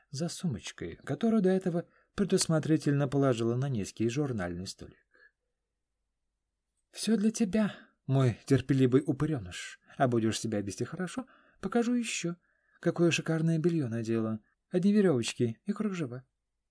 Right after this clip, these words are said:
Марат зубами скрипнул, кулаки сжал, на меня смотрел волком.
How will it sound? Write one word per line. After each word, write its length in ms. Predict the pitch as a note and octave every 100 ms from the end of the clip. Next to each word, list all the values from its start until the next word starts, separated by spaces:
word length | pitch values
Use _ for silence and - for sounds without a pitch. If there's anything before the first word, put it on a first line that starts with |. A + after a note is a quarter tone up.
| _ _ _ _ _
Марат 340 | A#2+ F3 G#3 C3+
зубами 320 | B2 A#2+ A2
скрипнул, 540 | - E3+ F#3+ D#3 D#3
кулаки 460 | - C3 B2 A2+ A#2
сжал, 380 | G#2+ C#3+ D3+ - _ _ -
на 100 | A#2
меня 280 | G2+ G2 C3+
смотрел 420 | - B2 C3 C3+
волком. 560 | B2+ F#2+ E2 - F2